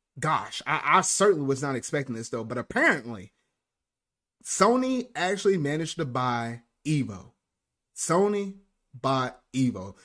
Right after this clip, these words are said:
You have Microsoft over here trying to go through and try to buy, purchase all these other different companies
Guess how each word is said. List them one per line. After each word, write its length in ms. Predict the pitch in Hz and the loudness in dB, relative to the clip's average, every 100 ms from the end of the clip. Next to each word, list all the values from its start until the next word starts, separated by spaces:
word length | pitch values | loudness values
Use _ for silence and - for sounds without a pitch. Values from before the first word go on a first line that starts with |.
| - | -2
You 140 | 214 | 2
have 120 | 208 | 4
Microsoft 480 | 147 180 165 165 143 | 4 2 0 0 0
over 200 | 143 139 | 0 0
here 180 | 139 135 | 2 0
trying 240 | 123 151 143 | 0 -4 -2
to 60 | |
go 160 | 139 139 | 0 0
through 180 | 147 127 | 0 -4
and 100 | 123 | -2
try 120 | 147 | -4
to 60 | |
buy, 180 | 123 127 - 131 123 | -2 -6 -6 -12 -4
purchase 280 | 151 139 | -4 -2
all 120 | 135 139 | 0 0
these 220 | 131 131 | 0 0
other 140 | 131 | -2
different 240 | 131 127 123 | -4 -6 -6
companies 420 | 139 127 127 | -6 -6 -8